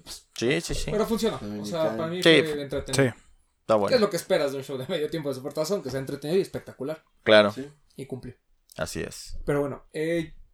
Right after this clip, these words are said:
Speaker 1: saliendo de este tema del fútbol americano, ¿alguien más quiere comentar algo
Speaker 3: ¿No?
Speaker 1: acerca de?
Speaker 4: Nada.
Speaker 1: El,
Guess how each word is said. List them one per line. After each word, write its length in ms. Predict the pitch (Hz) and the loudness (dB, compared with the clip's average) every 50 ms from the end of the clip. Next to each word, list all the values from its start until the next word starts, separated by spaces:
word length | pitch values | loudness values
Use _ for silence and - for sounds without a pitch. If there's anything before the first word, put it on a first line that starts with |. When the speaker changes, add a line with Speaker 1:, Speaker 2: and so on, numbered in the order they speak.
| - - _ | -20 -20 _
Speaker 1:
saliendo 420 | - - 160 160 165 170 175 180 | -10 -6 -4 -2 -2 0 0 0
de 280 | 160 156 156 147 - 165 | 0 0 -2 -2 -4 -6
este 180 | 147 147 175 170 | -8 -10 -12 -12
tema 260 | - 156 151 151 151 | -10 -10 -10 -8 -6
del 500 | 147 139 139 135 135 147 147 156 175 _ _ - - | -2 -2 -2 -2 -4 -8 -12 -18 -20 _ _ -20 -20
fútbol 200 | - - 160 165 | -16 -12 -8 -6
americano, 300 | 160 175 - - 226 233 | -4 -4 -2 -2 -2 -2
¿alguien 160 | 208 185 180 170 | -2 -4 -6 -8
más 100 | 165 - | -10 -12
quiere 160 | - 175 165 | -14 -16 -16
comentar 280 | - 147 147 - - 156 | -16 -18 -16 -14 -14 -14
algo 140 | 156 151 - _ - - - | -14 -16 -20 _ -20 -12 -8
Speaker 3:
¿No? 80 | 160 196 | -6 -6
Speaker 1:
acerca 260 | 214 214 - - 185 | -6 -8 -10 -14 -16
de? 80 | 214 - - _ _ _ _ _ _ | -16 -16 -20 _ _ _ _ _ _
Speaker 4:
Nada. 380 | 135 143 143 139 135 135 - - - - _ _ _ - - _ _ _ _ _ - | 0 2 4 4 2 2 -2 -8 -18 -20 _ _ _ -20 -20 _ _ _ _ _ -10
Speaker 1:
El, 680 | - 170 156 147 147 147 143 147 147 147 143 147 143 | -6 -4 -4 -4 -4 -4 -4 -4 -4 -4 -4 -6 -8